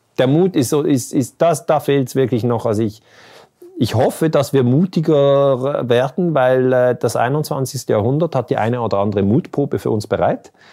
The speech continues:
Äh, die Sache ist angerichtet und, äh, jetzt kommt's auf uns an.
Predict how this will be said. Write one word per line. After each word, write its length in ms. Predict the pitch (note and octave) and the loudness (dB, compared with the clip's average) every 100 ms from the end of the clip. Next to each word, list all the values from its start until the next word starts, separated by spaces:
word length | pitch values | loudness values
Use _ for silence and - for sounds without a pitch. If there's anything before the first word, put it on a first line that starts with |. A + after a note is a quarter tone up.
| - _ - | -20 _ -4
Äh, 160 | B2+ | -4
die 220 | C3+ A#2+ | 0 0
Sache 260 | A2 A#2 - | 0 0 -2
ist 140 | A#2+ | -4
angerichtet 680 | - A2+ B2+ D3+ C#3+ F3+ F3 | -2 -2 0 -2 -2 -6 -4
und, 240 | D#3 C#3 | -4 -2
äh, 160 | C3+ C3 | -4 -4
jetzt 160 | B2+ - | -6 -6
kommt's 220 | B2+ A#2+ | -6 -4
auf 100 | A2+ | -6
uns 180 | G2+ - | -6 -10
an. 200 | - | -12